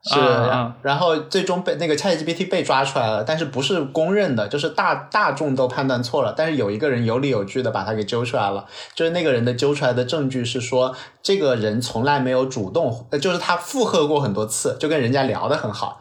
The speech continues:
Speaker 2: 啊，
Speaker 1: 但是他从来没有一次主动发起任何话题。<laughs> 就，就觉得说什么？
Speaker 2: Chat G P T的整个说话的风格其实挺容易被嗅探的。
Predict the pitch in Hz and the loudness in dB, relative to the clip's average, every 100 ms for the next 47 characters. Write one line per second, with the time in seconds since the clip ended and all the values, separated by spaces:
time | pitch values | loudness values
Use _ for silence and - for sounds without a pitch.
0 | - 147 139 135 117 160 123 131 160 156 | -6 -2 2 2 2 2 2 0 0 2
1 | 143 113 113 120 185 - 107 127 127 135 | 2 2 0 -2 -4 -4 -2 -2 0 0
2 | 135 110 135 117 127 120 - - - _ | 0 -2 0 0 0 -2 -4 -14 -18 _
3 | _ _ _ _ - - - - - - | _ _ _ _ -20 -12 -4 0 0 0
4 | 605 - - - 285 226 - - - 220 | 0 -2 -4 -6 -6 -6 -6 -8 -6 -8
5 | - - 220 - 180 143 - 202 - - | -8 -8 -8 -4 -4 -4 -10 -10 -10 -12
6 | - - 190 - 147 165 - 165 - - | -10 -8 -6 -2 0 2 2 0 0 -2
7 | 120 202 320 - - 302 262 240 208 254 | -2 0 -2 -2 0 4 4 2 0 0
8 | 247 277 254 196 185 143 117 120 247 185 | 0 0 2 0 2 0 0 0 2 0
9 | - 226 240 240 196 160 127 113 120 220 | 0 0 2 2 2 4 2 0 0 0
10 | 254 277 135 117 117 151 185 175 175 - | 2 2 2 0 0 -2 0 -2 -2 -2
11 | 151 117 104 190 277 185 156 120 104 - | 0 2 2 2 2 2 2 2 0 -6
12 | - _ _ _ - - 180 160 135 101 | -16 _ _ _ -12 -2 -2 0 0 -2